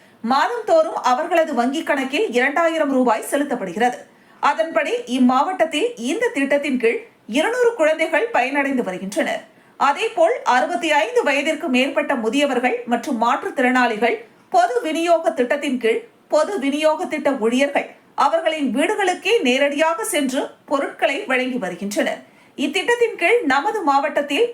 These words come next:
முப்பதாயிரம் பயனாளிகள் பயன்பெற்று வருகின்றனர். அதன்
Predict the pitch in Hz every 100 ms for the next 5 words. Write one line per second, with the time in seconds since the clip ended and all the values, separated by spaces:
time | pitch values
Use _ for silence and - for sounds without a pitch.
0 | 220 240 277 403 381 359 339 320 233 254
1 | 294 285 285 262 226 - 247 294 339 320
2 | 302 196 170 196 330 247 - - _ -
3 | - 277 330